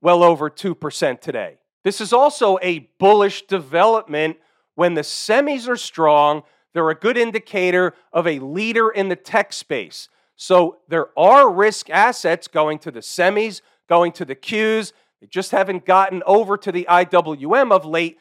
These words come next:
to the same magnitude. That's the way I'm looking at it right now. There's gonna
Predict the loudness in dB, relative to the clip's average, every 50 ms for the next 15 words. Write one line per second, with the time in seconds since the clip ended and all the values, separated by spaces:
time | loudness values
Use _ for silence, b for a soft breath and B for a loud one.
0 | _ _ _ _ -12 -10 -10 -12 -4 -2 0 0 0 -2 -2 0 4 4 4 4
1 | 2 -4 -6 _ -6 -4 -4 -4 -4 _ _ _ _ _ -8 -8 -8 -6 -6 0
2 | 2 2 2 2 0 -4 -2 -2 -2 -2 -2 -6 -2 0 0 0 0 -2 -4 _
3 | _ _ _ _ _ -2 -2 -2 -2 -2 -8 -8 -8 -10 _ _ _ _ _ -4
4 | -4 -2 -2 -2 -2 -2 -2